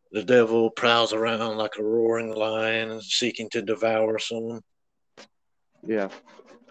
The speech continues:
Speaker 2: I mean, that's another theory. It's like, did the devil create the lions or did God create the lions?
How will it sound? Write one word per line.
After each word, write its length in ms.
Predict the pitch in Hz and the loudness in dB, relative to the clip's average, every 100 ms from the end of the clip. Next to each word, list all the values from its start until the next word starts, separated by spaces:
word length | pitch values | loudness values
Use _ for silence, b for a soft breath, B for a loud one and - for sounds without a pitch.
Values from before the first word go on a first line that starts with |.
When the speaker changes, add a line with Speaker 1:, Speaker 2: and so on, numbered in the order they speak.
| - | -4
Speaker 2:
I 40 | - | 4
mean, 200 | 180 - - _ _ _ _ - - _ _ _ _ _ _ _ - _ _ | 4 4 -2 _ _ _ _ -20 -20 _ _ _ _ _ _ _ -20 _ _
that's 260 | - 233 247 | 6 8 8
another 380 | 190 170 220 175 | 6 6 4 2
theory. 340 | - 110 101 - | 2 2 2 2
It's 200 | 135 147 | 2 4
like, 280 | 135 113 - _ _ _ _ _ _ _ _ _ _ - - _ | 4 2 -4 _ _ _ _ _ _ _ _ _ _ -20 -20 _
did 340 | 143 147 117 - _ - | 10 10 10 2 _ 4
the 100 | 120 | 4
devil 440 | - 123 139 170 | 6 6 6 4
create 360 | - 185 190 196 | 2 2 4 4
the 100 | 214 | 4
lions 440 | 214 240 247 220 | 4 4 2 4
or 80 | 156 | 6
did 180 | 160 131 | 6 6
God 300 | 127 180 - | 6 4 4
create 240 | 110 95 | -2 0
the 80 | 95 | -2
lions? 300 | 98 90 | -2 -4